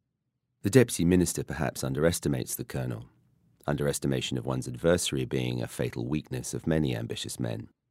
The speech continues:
Though a congenial pipe smoker with a relaxed fatherly manner, the colonel is dispassionately systematic, observant, calculating, exacting, ultimately ruthless. Knowledge is power,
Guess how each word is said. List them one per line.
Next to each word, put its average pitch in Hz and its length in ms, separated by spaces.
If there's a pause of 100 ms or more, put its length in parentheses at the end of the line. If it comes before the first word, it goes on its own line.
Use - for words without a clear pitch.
(520)
Though 69 180
a 65 60
congenial 64 540
pipe - 340
smoker 64 520
with 64 180
a 65 60
relaxed 67 520
fatherly 65 460
manner, 73 400 (680)
the - 60
colonel 101 380
is 76 160
dispassionately - 720
systematic, - 880 (460)
observant, 64 760 (480)
calculating, 60 920
exacting, 73 880 (380)
ultimately 60 540
ruthless. - 720 (920)
Knowledge 85 340
is 65 80
power, 76 540